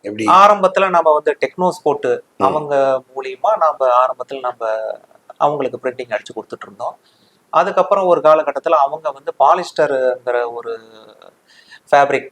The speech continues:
Speaker 2: போலாம்ங்கிற ஒரு முடிவு எடுக்கும்போது, அதுல எப்படி பிரிண்டிங்
Speaker 1: ம்.
Speaker 2: அடிக்கலாம்ங்கிற மாதிரி அந்த ஒரு கேட்டகரியில நாங்க எப்படி நம்ம அந்த பாலிஸ்டர்ல அடிக்கிறதுங்கிறதுக்கோசரம் நம்ம அந்த காலகட்டத்துல வந்து டிஜிட்டல்ங்கிற இது அந்த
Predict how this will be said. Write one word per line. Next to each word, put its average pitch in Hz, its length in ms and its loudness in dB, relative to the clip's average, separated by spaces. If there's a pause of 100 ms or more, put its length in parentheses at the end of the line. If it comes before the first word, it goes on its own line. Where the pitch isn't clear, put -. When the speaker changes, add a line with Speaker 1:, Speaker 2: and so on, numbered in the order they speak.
Speaker 2:
போலாம்ங்கிற 127 720 0
ஒரு 120 160 -6
முடிவு 135 320 -6
எடுக்கும்போது, 120 460 -8
அதுல 170 320 0
எப்படி 165 280 -6
பிரிண்டிங் 135 340 -8
Speaker 1:
ம். 123 40 -16
Speaker 2:
அடிக்கலாம்ங்கிற 123 1200 -2
மாதிரி 139 280 0
அந்த 196 360 0
ஒரு 165 480 4
கேட்டகரியில 131 540 0
நாங்க 123 320 -6 (480)
எப்படி 170 440 2
நம்ம 135 360 2
அந்த 127 420 2
பாலிஸ்டர்ல 135 480 0
அடிக்கிறதுங்கிறதுக்கோசரம் 120 960 -8
நம்ம 165 460 4
அந்த 143 240 0
காலகட்டத்துல 147 640 0
வந்து 139 340 -4
டிஜிட்டல்ங்கிற 151 1000 0
இது 160 160 -10
அந்த 147 200 -6